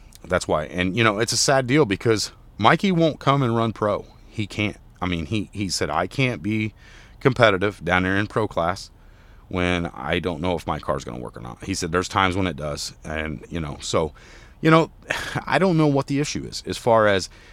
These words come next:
is it the weather? Is it the, um,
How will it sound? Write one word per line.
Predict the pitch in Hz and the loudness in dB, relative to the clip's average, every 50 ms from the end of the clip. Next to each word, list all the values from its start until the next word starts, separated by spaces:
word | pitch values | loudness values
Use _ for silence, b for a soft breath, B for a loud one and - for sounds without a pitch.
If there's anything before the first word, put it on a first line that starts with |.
| B B B | B B B
is | - 117 117 | 0 0 0
it | 127 | 0
the | - 117 | -2 0
weather? | 95 92 90 101 117 147 165 156 - - - - - - - - | 2 4 4 6 4 2 -2 -2 -6 -18 -20 -20 -20 -20 -16 -2
Is | - 107 104 98 | 0 0 2 2
it | 110 98 95 - - - | 2 2 0 0 -4 -10
the, | 82 95 95 95 90 85 82 78 B B B B - | -6 -2 -2 -2 0 -2 -4 -6 B B B B -6
um, | 76 82 85 82 80 76 76 73 69 | -4 -2 0 0 -2 -2 -6 -8 -10